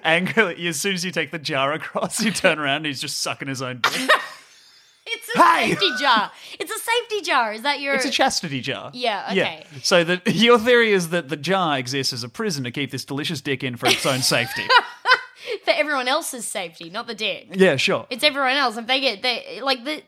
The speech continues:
Speaker 2: the dick is obsessive. The dick is addictive.
Speaker 1: Absolutely.
Speaker 2: That specific dick.
Speaker 1: Yeah, no, it's,
Speaker 2: Um,
Speaker 1: uh, ambrosia.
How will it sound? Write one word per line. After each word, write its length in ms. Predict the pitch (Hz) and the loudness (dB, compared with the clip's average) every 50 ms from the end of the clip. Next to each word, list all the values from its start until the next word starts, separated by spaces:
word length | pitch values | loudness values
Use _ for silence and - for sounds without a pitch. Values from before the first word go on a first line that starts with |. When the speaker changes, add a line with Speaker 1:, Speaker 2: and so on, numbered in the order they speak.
| _ - | _ -8
Speaker 2:
the 100 | - 277 | -6 0
dick 260 | 262 453 539 - - | 4 4 4 4 2
is 140 | 370 254 233 | -2 -4 -4
obsessive. 680 | 214 185 - - 311 311 302 - - 180 131 127 202 | -8 -6 -4 -2 0 0 0 -2 -6 -10 -10 -12 -10
The 60 | 220 | -10
dick 260 | 220 220 349 381 - 320 | -4 0 0 0 0 -2
is 120 | 262 202 | -6 -4
addictive. 580 | 208 190 170 269 294 - - - 151 - - - _ _ - _ _ - | -6 -6 -6 -6 -6 -6 -10 -14 -14 -14 -16 -20 _ _ -20 _ _ 4
Speaker 1:
Absolutely. 440 | 180 220 214 175 - 151 127 254 285 311 | 4 4 4 4 0 0 2 4 4 4
Speaker 2:
That 80 | 285 285 | 4 0
specific 540 | - - 247 - - 285 - - 214 - - | -4 -6 -8 -8 -8 -8 -8 -10 -12 -14 -12
dick. 340 | 214 214 - - - _ - - | -10 -10 -10 -10 -12 _ -14 -10
Speaker 1:
Yeah, 320 | 170 165 214 202 139 104 123 | -6 -2 0 0 0 -2 -4
no, 220 | 156 165 110 - - | -6 -8 -8 -8 -8
it's, 320 | 143 160 147 135 - - 240 | -8 -6 -2 0 0 2 4
Speaker 2:
Um, 60 | 240 | 4
Speaker 1:
uh, 420 | 143 135 131 127 123 120 117 113 110 - | 4 4 2 2 0 -2 -4 -6 -4 -2
ambrosia. 500 | 151 165 160 170 196 214 160 123 101 - | 0 2 4 4 4 4 2 0 -4 -10